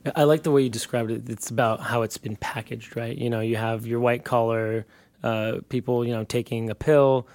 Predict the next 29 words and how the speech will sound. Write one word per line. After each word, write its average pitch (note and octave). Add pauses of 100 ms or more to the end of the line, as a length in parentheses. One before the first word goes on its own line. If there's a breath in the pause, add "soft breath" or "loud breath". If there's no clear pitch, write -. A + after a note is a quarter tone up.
(120 soft breath)
then B2
you A2+
have A2
those A2+
in, A2+ (200)
that A2
are A2 (120)
usually A#2
homeless, A2+ (280 soft breath)
you A#2+
know, A#2+ (100)
intravenously C3
at B2
times, B2+ (260 loud breath)
and B2+
there C3
is, B2
there C#3
can D#3
be C3+
that B2
cutover B2
point. -
I -
mean, A#2+
in A#2+
some B2
of A#2+
our A#2